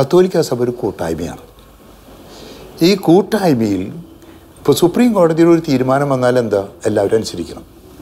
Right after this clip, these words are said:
പരിശുദ്ധ പിതാവ് ഫ്രാൻസിസ് മാർപ്പാപ്പ പറഞ്ഞത് സുപ്രീം കോടതി ഒരു തീരുമാനമാണ്, ഇനി ഇതിന് മാറ്റമില്ല. ഇപ്പോൾ ഇന്ന് പറയുന്നത് കേട്ടു, ഇനി ബോസ്കോ പിതാവിൻ്റെ ഉത്തരവാദിത്വം, ബോസ്കോ പിതാവ്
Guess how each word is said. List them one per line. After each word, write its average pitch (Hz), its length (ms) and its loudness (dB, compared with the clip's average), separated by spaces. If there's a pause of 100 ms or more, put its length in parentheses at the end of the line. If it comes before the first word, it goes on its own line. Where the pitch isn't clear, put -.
(460)
പരിശുദ്ധ 135 300 2
പിതാവ് 196 360 4
ഫ്രാൻസിസ് 160 480 -2
മാർപ്പാപ്പ 175 380 0
പറഞ്ഞത് 160 320 2
സുപ്രീം 185 400 -2
കോടതി 196 260 0
ഒരു 185 80 -2
തീരുമാനമാണ്, 190 520 0
ഇനി - 340 -4
ഇതിന് 190 200 2
മാറ്റമില്ല. 165 560 0 (1600)
ഇപ്പോൾ 214 580 0
ഇന്ന് 165 460 0
പറയുന്നത് 180 360 0
കേട്ടു, 143 340 0
ഇനി 160 180 0
ബോസ്കോ 151 400 -2
പിതാവിൻ്റെ 175 440 0
ഉത്തരവാദിത്വം, 127 680 0 (500)
ബോസ്കോ 151 320 2
പിതാവ് 131 520 2